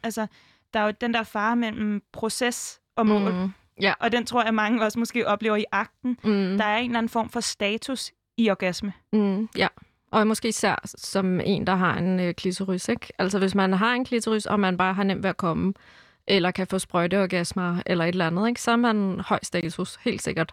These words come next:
Speaker 1: Ja, det vil jeg da
Speaker 2: Ja.
Speaker 1: mega meget ønske
Speaker 2: Ja.
Speaker 1: også at kunne give til nogen.
Speaker 2: Ja.
Speaker 1: Altså, man føler jo også sådan lidt skyldig,
Speaker 2: Mm.
Speaker 1: når man har en partner, der virkelig gerne vil,
Speaker 2: Ja.
Speaker 1: og man ikke kan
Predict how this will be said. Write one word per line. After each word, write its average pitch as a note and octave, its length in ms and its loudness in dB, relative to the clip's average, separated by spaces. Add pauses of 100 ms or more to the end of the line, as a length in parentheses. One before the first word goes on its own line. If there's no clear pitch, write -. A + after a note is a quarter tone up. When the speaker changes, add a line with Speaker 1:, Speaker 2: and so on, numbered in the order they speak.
(120)
Speaker 1:
Ja, D#4 180 2 (120)
det C#4 100 -2
vil C4+ 180 -2
jeg C4+ 100 2
da C4+ 120 2
Speaker 2:
Ja. B3 100 4
Speaker 1:
mega D4+ 320 0
meget B3 260 2
ønske A#3+ 280 0
Speaker 2:
Ja. A#3 60 4
Speaker 1:
også C4+ 120 0
at C4 80 -4
kunne A#3 200 -4
give D#4+ 180 -2 (100)
til D4 160 -2
nogen. G#3 300 0 (100)
Speaker 2:
Ja. G#3 80 2 (280)
Speaker 1:
Altså, A#3+ 220 0
man A#3+ 220 2
føler C#4+ 320 0
jo B3+ 80 2
også A#3+ 200 0
sådan C#4 140 -2
lidt B3+ 160 -2
skyldig, D4 520 -4 (180)
Speaker 2:
Mm. G#3 80 2
Speaker 1:
når G3 300 4
man A3 340 0
har C4+ 200 0
en C4 80 0
partner, A3+ 380 0
der G#3+ 100 -2
virkelig B3+ 400 -2
gerne A3 280 0
vil, A#3 200 -2 (180)
Speaker 2:
Ja. G3 100 2 (300)
Speaker 1:
og A#3+ 120 4
man A#3+ 160 2
ikke C4+ 140 -6
kan E4 120 -8